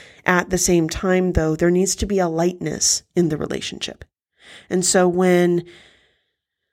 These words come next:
when you feel that kind of relationship drain,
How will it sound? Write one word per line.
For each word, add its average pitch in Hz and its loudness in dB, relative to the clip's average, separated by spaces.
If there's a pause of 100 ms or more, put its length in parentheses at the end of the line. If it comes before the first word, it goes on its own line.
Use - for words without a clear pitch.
(1040)
when 202 2
you 208 2
feel 175 2
that 160 -2
kind 190 -2
of 165 -4
relationship 156 -2
drain, - -8